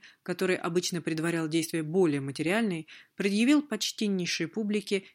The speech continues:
несколько капель молока, выступивших на соске, и прокомментировал. «Э, ваше величество, так что же ему лопать? Тут кушать-то вовсе нечего, потому он у вас и ест так мало, и просит так часто. Ребёнок же голодный. А ну-ка, вторую покажите». «К-, как это нету?»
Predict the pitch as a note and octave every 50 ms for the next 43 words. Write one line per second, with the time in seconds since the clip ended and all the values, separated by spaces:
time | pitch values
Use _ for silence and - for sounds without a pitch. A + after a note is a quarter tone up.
0 | _ - A#3+ C4 D4 C#4+ - B3 - - G3+ F#3+ G#3+ G#3+ G#3 G#3+ G#3+ G#3 G#3 G#3+
1 | A3 A#3 A#3 - D3+ - - - D3 D#3 D#3+ - - D3 - D#3 - - D#3+ D3+
2 | - E3 D3+ - E3+ D#3+ - - - B3+ A#3 G3+ - - - - F3+ F#3+ F#3+ F3
3 | - D3 - C3+ C3 C3 - _ _ G3 G3+ G#3+ A#3+ B3+ C4 B3+ B3 A3+ G3+ F#3+
4 | F3+ - - E3+ D#3+ D#3 C#3+ - - - C#3 C#3 - - F#3 - - - - C4
5 | B3 A#3+ A#3+ A#3+ A#3+ A#3 A3 A#3 A#3+ A3+ - - - - - _ _ _ _ _
6 | _ _ _ - - C#4+ - - - C#4+ D4 - - - - C4 B3 B3 A#3 -
7 | - - G#3+ G#3 G3+ F3 C#3 - - D3+ C3+ C3 C3+ - - - F3 F3 G3 G#3+
8 | A3 G#3+ G3+ F#3 G3 F#3+ - A#3+ G#3+ F#3 F3+ E3+ - - - E3 D#3+ - D#3 D3
9 | C#3 C3+ C3+ D#3 F3 - F#3+ F3+ D#3+ - - D3 - - C#3+ - - - D3+ C#3
10 | C#3 - - - - _ _ _ _ _ _ - G#3 G3+ A3 A3+ G#3+ G#3+ F#3 E3+
11 | E3+ D#3+ D#3+ F#3+ G#3 G#3+ A3 A3 G#3 F#3 D3 C#3 C3 B2+ - - - F3+ G#3 A#3+
12 | B3 A#3 A#3 G#3 G3+ - - - G#3+ G#3+ A3 G3 F3 - E3+ - F3+ F3 E3 E3+
13 | D#3+ - D#3 C#3+ - _ _ _ _ _ _ _ - - - - _ - B3 G#3
14 | F#3 - F3+ - - E3+ D#3+ F3 G3+ A#3+ G3+ - - C#3 B2+ -